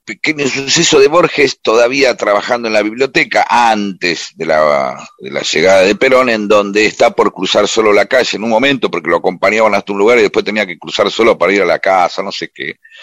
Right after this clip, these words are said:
Algo así, donde un peronista joven lo acompaña y en el medio de la calle le dice, "Borges, eh, ¿no tiene miedo? Mire que soy peronista", le dice en broma. Ah, Borges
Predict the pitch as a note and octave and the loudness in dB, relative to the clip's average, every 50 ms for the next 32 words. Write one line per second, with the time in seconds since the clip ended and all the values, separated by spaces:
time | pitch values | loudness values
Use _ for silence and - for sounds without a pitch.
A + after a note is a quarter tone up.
0 | - - - - - - - - - - E2+ A2+ B2 C3+ C#3 - C3+ C#3+ C#3+ C#3 | -20 -18 -16 -14 -12 -12 -12 -6 -2 2 4 4 4 4 4 2 2 2 2 2
1 | B2 A#2 A2+ A#2 C3 C3+ C3 C3 A#2+ F#2+ - A#2 A2 A#2 A#2+ C3+ C3 A#2+ - - | 2 2 4 2 4 4 2 2 0 0 0 2 4 4 4 2 2 0 0 0
2 | A2 G#2 - G#2 G2+ F#2 F2+ F#2 G#2+ C3+ C#3+ C3+ - - - - - - - _ | 0 0 2 2 2 2 2 2 0 -4 -6 -8 -12 -16 -16 -16 -18 -20 -12 _
3 | - A#2 A2 A2 G#2+ G#2+ G#2 - - G2 G#2+ G2+ - D#3 C3+ A2 G2 F#2 F2 E2 | 0 2 4 6 6 4 2 2 0 0 0 0 0 0 2 2 0 -2 -2 -2
4 | E2 E2 F2 G2+ G#2 G#2+ A2 B2 B2+ C3 C3 B2+ B2+ C3+ C#3 C#3 - B2+ B2 A#2+ | -2 -2 -2 -2 0 0 0 0 0 0 0 2 2 2 2 2 2 2 2 2
5 | G#2 C3 D3 C3+ A2+ G2 F2 F#2 F2+ - - G#2 A#2 C#3 C3 - - G2+ F2 E2 | 2 0 0 0 0 -2 -2 -4 -6 -4 0 2 2 2 0 0 -2 -2 -2 -2
6 | D2+ - - - D2 D2 C#2+ C#2 C2+ B1+ - - G3+ - - D3 D#3 B2+ G#2+ G#2 | -4 -8 -10 -6 -4 -2 -2 -2 -2 0 0 0 0 2 2 2 2 4 2 2
7 | G2 F#2+ F#2 G#2 D3 F3 E3 B2+ A2+ C#3+ D3 C#3 - G2 - - C3+ B2 - G#2+ | 2 2 2 2 4 4 4 4 4 4 2 2 2 0 0 0 0 0 0 0
8 | G2+ F#2 F#2+ A2 C3+ C#3+ A#2 F2+ - - - D2+ C2+ - _ _ _ _ _ _ | 2 2 2 2 2 2 0 -2 -2 0 0 0 0 -2 _ _ _ _ _ _
9 | _ _ _ - - D2 E2+ F#2 G2+ - - F#2 F2+ G2+ G#2 F#2+ E2+ D#2 D#2 D#2+ | _ _ _ -6 -2 -2 0 0 -2 -2 -2 -2 0 2 2 4 2 2 2 0
10 | F#2 A2 C3 C3 C3 C3 C3 C3+ C3 B2+ B2+ B2 - - G#2 | 2 4 4 4 4 2 0 0 2 2 2 2 0 -2 -4